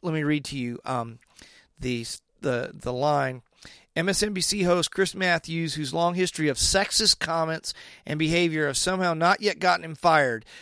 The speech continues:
tested the boundaries of his own misogyny again on Wednesday night. After the tenth Democratic presidential debate, the hardball anchor grilled Elizabeth Warren about one of her lines of attack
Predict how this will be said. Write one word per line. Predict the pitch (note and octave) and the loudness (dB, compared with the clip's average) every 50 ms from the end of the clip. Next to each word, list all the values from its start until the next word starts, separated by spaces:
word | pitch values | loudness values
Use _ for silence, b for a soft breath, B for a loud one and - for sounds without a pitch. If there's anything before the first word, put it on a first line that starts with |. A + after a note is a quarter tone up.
| B B _ | B B _
tested | - F#3+ F#3+ G3 - - A#3 G3+ | 4 6 6 6 6 2 -2 -2
the | G3+ | 0
boundaries | F#3+ - F#3+ F#3 F#3 F#3 E3+ E3+ C#3+ | 2 2 4 4 2 2 0 -2 -2
of | D#3 D3 | -4 -4
his | C3+ C#3+ B2+ | -2 0 0
own | E3 F#3 G3+ | 2 2 2
misogyny | G#3 G3 - - G3 F#3 F3 F3+ D3 D3+ D#3+ D#3 D3 C#3+ | 2 0 2 6 6 8 8 8 6 2 -2 -4 -2 -2
again | C#3 C3 C3+ C#3 C#3 C3+ | -2 -2 -4 -4 -4 -2
on | C3 C3 C3+ | -2 -4 -4
Wednesday | C#3 C#3+ C#3 B2 - C#3+ C3+ | -4 -6 -6 -8 -8 -6 -4
night. | C#3+ C3+ A#2+ G#2 - B B B B B B B B B | -4 -4 -4 -6 -10 B B B B B B B B B
After | - - D3 - - | -2 -2 0 0 -2
the | - - D3 | -2 -2 -2
tenth | - - F#3 A3 A#3 A#3 - - | 0 0 2 2 2 0 0 -2
Democratic | A#3 A3+ A#3 G#3+ - G#3 G3+ G#3 G3+ G3 - | -2 -2 -2 -2 0 2 4 4 4 2 0
presidential | - F#3 F#3 F#3 F3 F3+ F#3 F#3 F3 - E3+ | 0 0 0 0 0 -2 -4 -4 -4 -4 -4
debate, | E3 - D#3 C3+ C#3+ C3+ B2 A#2 - - B B B B B B B - | -4 -4 -4 -2 0 -2 -2 -2 -4 -10 B B B B B B B -4
the | C#3+ | 0
hardball | C#3 D#3+ G3 A3+ A#3 F#3+ A3 G#3+ G#3 G#3 - | 4 6 6 6 6 6 8 8 8 8 6
anchor | - E3+ E3+ F3 E3 - E3+ E3+ | 4 2 0 0 -2 -4 -6 -6
grilled | D3 C3+ D3+ E3+ F#3 G3+ F#3 | -4 0 2 2 4 4 2
Elizabeth | F#3+ F#3 G3 F#3+ E3+ F3 F3+ F#3+ D3+ | 2 2 2 2 2 0 0 -2 -2
Warren | D3 E3+ D#3+ D#3+ D#3 D3+ D3 | -2 -2 -2 0 0 0 0
about | D3 C3+ C#3+ C#3+ C#3+ | 0 2 2 2 2
one | D3+ D#3+ E3+ F3+ | 0 -2 -2 -2
of | F3 E3+ | 0 0
her | F#3+ F#3+ | 0 2
lines | F3+ F3 F3 E3+ E3 E3 E3+ E3 | 2 4 4 4 4 2 0 -2
of | D#3 D3+ D#3 | -4 -8 -8
attack | C#3 - - - D3 C#3 C3+ - - | -8 -4 0 2 2 2 2 0 -4